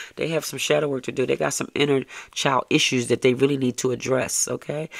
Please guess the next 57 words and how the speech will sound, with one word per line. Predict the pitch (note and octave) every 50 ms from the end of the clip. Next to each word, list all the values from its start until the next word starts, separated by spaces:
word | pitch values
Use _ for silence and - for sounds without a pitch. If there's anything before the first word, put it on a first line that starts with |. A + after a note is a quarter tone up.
| - - -
This | - - -
person | - - D3+ C#3+ - C#3
needs | C#3+ C#3+ C#3 -
to | - -
grow | A#2+ A#2 B2 B2+ C#3 C3+
up. | C3 -
This | - A2 -
person | - - C3+ - - C3+
has | C3 B2+ B2 - -
issues, | - C3+ C3 - - - - - - - - - - - - - - - _ -
all | - B2+
right? | B2+ C3 C3 C#3 D#3 F3 - - - - - - _
They're | - C#3 C3+
holding | C3 C#3 C#3+ C#3+ C#3+ C#3+ B2+ C3+
on | C3+ C#3 C3
to | - D3
something | - - - - - - C#3
that's | B2+ A#2+ -
bothering | - B2+ B2+ C3+ C3 C3+ B2
them | B2 A#2+
from | A2+ - B2+ B2+
their | B2+ A#2+
childhood, | A2+ - - C#3 D3 C#3+ C#3 B2+ A#2 A#2 A#2 - - - - - - - - - _ -
okay? | B2 - - C#3+ C#3+
They | C#3 C3
need | - C#3 C3+
to | C#3 C3
go | C#3 C3
see | - - C#3 B2+
a |
therapist | B2 - C3+ C3+ C#3+ C#3+ - - - B2
and | A#2
figure | - - C3 C3 B2+
that | C3+ E3+ F#3
shit | - - A2+ G#2
the | - A#2
hell | A#2 A#2 A#2 C#3+
out. | E3+ - - - - - - - - - - _
We | - C3+
got | C3+ A#2+ C3
codependent | - - - C#3 - - - - D3+ C#3 C#3+ - -
energy. | - A#2+ C3 C#3 D3+ D#3 F3+
This | G3+ F3+ -
person | - - C3+ C3+ - C3
is | B2+ A2+
very | A#2 C3 C3+ D#3 D#3+
codependent. | - - D#3 D3 - C#3+ - - D#3 D3+ B2+ - - - _ - - - - - - -
This | - -
person | - - E3 D#3+ - -
might | E3 D#3 E3 -
want | - C3 - -
somebody | - C#3+ C#3+ C3+ C3 B2+ B2
to | - -
take | - - C#3 -
care | - - C3+ C3 B2
of | A2 -
them, | - - - -